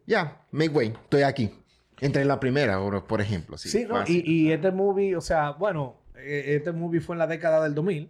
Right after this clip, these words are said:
Speaker 2: entre el
Speaker 1: Ujú.
Speaker 2: dos mil y el dos mil nueve, pero it's the-, o sea, hubieron mucha comedia chula.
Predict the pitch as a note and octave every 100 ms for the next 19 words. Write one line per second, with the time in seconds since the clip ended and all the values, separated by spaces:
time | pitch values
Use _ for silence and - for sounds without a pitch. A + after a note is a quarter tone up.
0 | _ D#3 C3 A#2+ G2 G#2 C3+ C#3+ D3+ D3+
1 | D3+ E3 E3+ C#3 D#3 D3 C#3 C#3 C3+ -
2 | - D3 D3 C3+ D#3+ C#3+ B2 C#3+ C3 D#3+
3 | D#3+ D3 D#3 D#3 C#3+ C#3 C3 A#2 F#3+ G#3+
4 | G#2